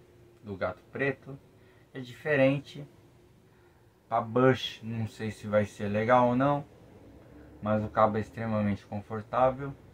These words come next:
Então vai ser feito o teste também.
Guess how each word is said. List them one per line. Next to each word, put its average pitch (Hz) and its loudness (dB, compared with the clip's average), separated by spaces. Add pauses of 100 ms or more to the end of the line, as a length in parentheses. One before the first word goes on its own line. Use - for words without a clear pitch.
(1400)
Então 131 -2 (280)
vai 107 2
ser 110 -8
feito 110 -8
o - -20
teste 107 -2
também. 107 -4